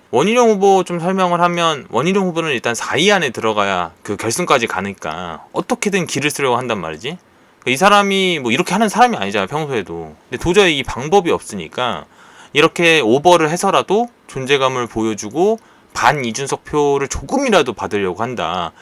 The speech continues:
좀 이런 개념으로 좀 보는 게 좋을 것 같고, 뭐 굳이 이준석 대표를 미워한다 이렇게 볼 거는 아닌 거지. 반대로 윤석열 후보 측은 이준석 대표가 좀 그래도 윤승민 후보 쪽에 가깝잖아, 뭐 선거에 있어서는.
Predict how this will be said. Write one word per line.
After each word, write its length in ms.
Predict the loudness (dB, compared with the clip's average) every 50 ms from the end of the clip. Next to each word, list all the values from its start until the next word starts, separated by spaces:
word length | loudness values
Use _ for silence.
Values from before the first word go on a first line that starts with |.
| -20 -20 _
좀 160 | -8 -6 -2
이런 200 | -2 -2 -2 -2
개념으로 340 | -4 -6 -6 -6 -6 -8 -10
좀 260 | -8 -8 -8 -8 -8
보는 240 | -8 -8 -6 -6 -6
게 80 | -6 -6
좋을 240 | -6 -8 -8 -8
것 140 | -6 -4 -6
같고, 400 | -6 -6 -8 -8 -6 -6 -6 -6 2
뭐 100 | 2 2
굳이 340 | 2 2 -6 -4 -2 -2 -2
이준석 340 | -2 -2 -4 -2 -2 0 2
대표를 260 | 0 0 2 0 0
미워한다 320 | 2 2 2 2 4 2 2
이렇게 240 | 0 2 -2 -2
볼 200 | -2 0 -2 -2
거는 320 | 0 -2 -2 -2 -2 -2 -4
아닌 320 | -4 -4 -6 -6 -6 -6
거지. 280 | -6 -8 -8 -10 -16 -18 -20 _ _ _ _
반대로 280 | -6 -4 -4 -2 -2 -2
윤석열 300 | -4 -4 -4 -4 -4 -4
후보 140 | -4 -6
측은 420 | -6 -6 -6 -4 -4 -4 -6 -6 -10 _ _
이준석 340 | -12 -12 -8 -8 -8 -4 -6
대표가 580 | -6 -4 -4 -4 0 0 2 2 0 -2 -4 -6 _ -20 -20 -20 -20 -20 _ _
좀 340 | -2 -2 -2 -2 -6 -12 -14 _ -12
그래도 460 | -4 -2 0 0 0 0 -2 -2 -6 -8 _ _ -8
윤승민 580 | -8 -6 -4 -4 -4 -4 -4 -4 -6 -6 -6
후보 240 | -6 -4 -2 -2 -2
쪽에 220 | -2 -2 -4 -4
가깝잖아, 680 | -2 -4 -8 -2 0 -2 -2 0 -2 -6 -6 -6 -12 -16 _ _
뭐 100 | -10 -8
선거에 340 | -6 -6 -4 -2 -2 -2
있어서는. 500 | -4 -6 -10 -14 -12 -14 -14 -14 -16 -16